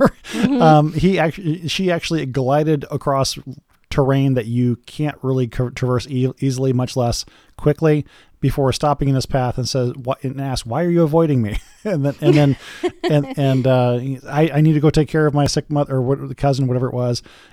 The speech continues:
Speaker 2: And, and, um, Our, Our Lady gave, gave him a, I, th-, I think at that point there was a, a cure given as well. But, but finally, he, the point is that he had enough sense of the faith that <laughs> if
Speaker 1: Mm-hmm.
Speaker 2: something is showing up, you probably shouldn't talk to it. And if it really is from heaven,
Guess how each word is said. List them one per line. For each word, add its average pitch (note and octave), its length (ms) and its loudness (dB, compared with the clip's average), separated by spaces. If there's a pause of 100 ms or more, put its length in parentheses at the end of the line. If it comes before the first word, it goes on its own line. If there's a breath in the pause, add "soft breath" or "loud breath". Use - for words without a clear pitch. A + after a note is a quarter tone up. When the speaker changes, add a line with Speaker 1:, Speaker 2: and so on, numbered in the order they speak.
Speaker 2:
And, B2 400 -2
and, B2 300 -4
um, A2+ 480 -6
Our, B2 180 -8
Our A#2 140 -4
Lady G#2 180 -6
gave, G#2+ 300 -8
gave B2 180 -4
him A#2+ 120 -2
a, A2 240 -6 (200)
I, - 100 -20
th-, - 60 -12
I A#2 120 -8
think D3+ 260 -2
at C3+ 100 0
that B2+ 140 -2
point A#2+ 240 -4
there A#2 80 -4
was A2+ 140 -4
a, A2 200 -6
a A2 120 -6
cure A#2 240 -4
given A2 240 -4
as G#2+ 120 -6
well. A#2 240 -2
But, A2+ 180 -6 (120)
but C3 180 -6
finally, C#3+ 260 -2
he, D#3 80 -2
the C#3+ 180 -4
point G3 280 -2
is D#3+ 200 4
that C#3+ 220 0 (380 loud breath)
he G#3 200 -2
had G#3 180 2
enough D3+ 420 2 (760)
sense F3 340 -2
of C3 120 0
the B2 80 -2
faith C3+ 400 -2
that B2 340 -2
<laughs> - 60 -14 (640 loud breath)
if D#3+ 140 0
Speaker 1:
Mm-hmm. A#3+ 60 -6
Speaker 2:
something B3 380 0
is F3 100 2
showing E3 420 2
up, C#3 200 0
you C3 80 -4
probably D#3 240 0
shouldn't C#3 400 0
talk B2+ 240 0
to A#2 120 0
it. G#2+ 120 -4
And C3 160 -2
if B2+ 160 -2
it C3+ 80 -8
really F3 280 0
is D#3+ 140 2
from C#3 160 -4
heaven, B2+ 380 0